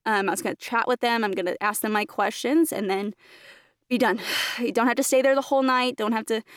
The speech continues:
overwhelm yourself or anything. Just make a plan. Do a little research, go and talk to them. They're very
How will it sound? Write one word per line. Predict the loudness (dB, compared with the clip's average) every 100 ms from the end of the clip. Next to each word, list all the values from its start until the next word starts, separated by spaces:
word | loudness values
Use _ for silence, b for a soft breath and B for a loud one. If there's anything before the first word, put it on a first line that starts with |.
| B -4
overwhelm | 0 2 4 2
yourself | 0 0 0 0
or | -2 0 -2
anything. | -4 -4 -2 -2 0
Just | -2 -2 -2
make | -4 -4
a |
plan. | -6 -4 -2 -2 -2 B B B B _
Do | 2
a | 4
little | 4
research, | 2 0 2 2 0 -2 -4
go | -4
and | 0
talk | -2 0
to |
them. | 0 2
They're | 2
very | 2